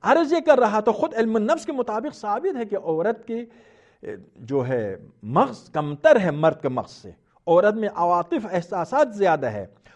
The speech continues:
عورت کی ذمہ داری تربیت ہے، مرد کی ذمہ داری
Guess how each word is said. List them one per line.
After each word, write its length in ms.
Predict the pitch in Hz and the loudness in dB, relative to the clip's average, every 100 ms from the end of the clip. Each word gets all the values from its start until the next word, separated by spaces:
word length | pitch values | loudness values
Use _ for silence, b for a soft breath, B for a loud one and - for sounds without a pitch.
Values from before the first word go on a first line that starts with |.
| - | -2
عورت 320 | 175 226 233 | 2 2 2
کی 80 | 208 | -2
ذمہ 260 | 190 185 | -2 -4
داری 220 | 175 185 208 | 0 2 2
تربیت 580 | 208 165 160 247 262 | 2 0 2 2 2
ہے، 100 | 170 | 0
مرد 340 | 143 143 294 - | -4 0 0 0
کی 80 | 302 | -8
ذمہ 260 | 285 285 | -6 -6
داری 480 | 277 277 277 302 | -2 0 0 -2